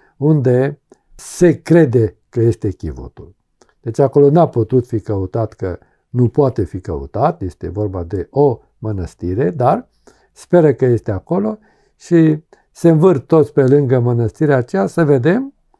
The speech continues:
ce putem să aflăm de acolo. Așa că vă invit să mergem în Etiopia, să vedem ce este legendă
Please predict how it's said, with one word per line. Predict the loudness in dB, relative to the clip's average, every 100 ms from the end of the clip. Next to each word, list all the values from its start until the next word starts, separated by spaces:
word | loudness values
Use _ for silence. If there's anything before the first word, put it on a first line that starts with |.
| _ _ _
ce | -2 0
putem | 2 2 2 2
să | 0 2 2 2 -4 _ _ _
aflăm | -4 0 2 2
de | 2
acolo. | 0 -2 -8 -8 -14 _ _ _ _
Așa | -4 -2 0
că | 0 2
vă | 2 4
invit | 4 2 0
să | 0
mergem | 0 0 0 -2
în | 0 -2
Etiopia, | -2 -6 -4 -6 -4 -4 -2 -4 _ _ _ _ _ _
să | -2
vedem | 2 4 4 2 -2 _ _
ce | 0 4
este | 4 4 0 0
legendă | 4 2 2 0 0 -4 -4 -4